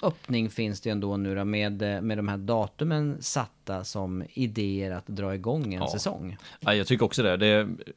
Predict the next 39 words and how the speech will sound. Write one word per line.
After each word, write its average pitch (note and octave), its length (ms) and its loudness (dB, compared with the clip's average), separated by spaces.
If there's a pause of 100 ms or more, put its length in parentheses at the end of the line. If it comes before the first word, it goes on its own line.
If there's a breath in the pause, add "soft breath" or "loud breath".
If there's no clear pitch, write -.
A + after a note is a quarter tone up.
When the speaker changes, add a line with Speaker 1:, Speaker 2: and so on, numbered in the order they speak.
(120)
Speaker 2:
för B2+ 100 -2
tre D3+ 240 6
veckor C#3+ 220 4
sedan A2+ 300 4
så, G#2 560 4
så F#2+ 100 -4
var G2 80 4
jag G2 80 6
med F2+ 140 6
i F#2+ 40 6
det G#2+ 60 6
här G2 160 4
F - 220 -2
ett F2 300 -2
Depån F2+ 540 4
Live B2 540 2
som - 160 -6
går F2+ 80 -4
på F2+ 220 -4
Viasat F#2 580 -4
Motor F#2 400 -4
och F2+ 100 -4
Viaplay. F#2 400 -2 (600 loud breath)
Eh, F#2+ 300 4
och F2+ 160 2
d-, E2+ 100 -6 (100)
d-, A2 220 -2
just A#2 300 4
då B2+ 400 8
på - 160 2
något B2+ 180 10
<laughs> - 0 -
sätt A2 260 6
så - 60 0
kände A#2 300 8
jag A2 100 8
mig G2+ 100 6
väldigt F#2 280 4
negativ. F2+ 600 4